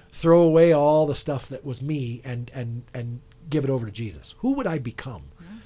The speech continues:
Speaker 1: And how would I maintain friendships with the people that I knew and loved? Um,
Speaker 2: Which is fair when all the decisions you're making are part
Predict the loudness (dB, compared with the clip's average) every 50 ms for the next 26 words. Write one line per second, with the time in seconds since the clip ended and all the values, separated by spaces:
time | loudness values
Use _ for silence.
0 | -20 -10 -6 -6 -4 -4 -4 -2 0 2 2 4 4 2 2 0 -2 -2 -4 -6
1 | -6 -6 -6 -6 -6 -6 -6 -8 -10 -10 -12 -16 _ _ _ -8 -6 -4 -4 -4
2 | -6 -6 -6 -8 -10 -10 -10 -10 -10 -10 -8 -6 -6 -4 -4 -4 -4 -4 -2 0
3 | 0 0 0 -2 -2 -4 -8 -8 -8 -12 -16 -16 -20 -20 _ -20 -20 -20 _ _
4 | -20 -20 -20 -20 -20 -16 -10 -8 -6 -6 -6 -8 -10 -12 -16 -18 -20 _ _ _
5 | -10 -8 -8 -8 -8 -8 -6 -4 -2 -2 -2 -2 -4 -2 0 0 0 -2 -2 -6
6 | -8 -8 -8 -10 -10 -12 -10 -10 -10 -10 -12 -12 -12 -12 -12 -14 -14 -16 -14 -12
7 | -12 -14 -14 -14 -12 -12 -12 -12 -12